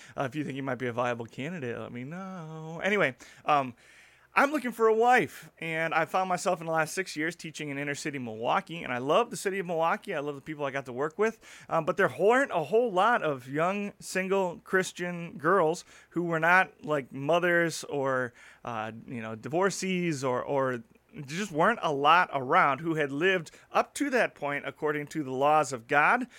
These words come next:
And I know that I have a lot of brothers, um, around the world who are in a similar predicament where you're going, "Look, they love Jesus, um, but they've lived a sinful lifestyle, or there just aren't girls in my church." Like, I serve a small congregation.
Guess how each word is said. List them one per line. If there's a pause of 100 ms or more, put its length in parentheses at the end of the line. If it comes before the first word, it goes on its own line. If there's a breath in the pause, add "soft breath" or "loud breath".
(280 loud breath)
And
I
know
that
I
have
a
lot
of
brothers, (240)
um,
around
the
world
who
are
in
a
similar
predicament
where
you're
going, (340 loud breath)
"Look,
they
love
Jesus, (300 soft breath)
um,
but
they've
lived
a
sinful
lifestyle,
or
there
just (100)
aren't
girls
in
my
church."
Like,
I
serve
a
small
congregation.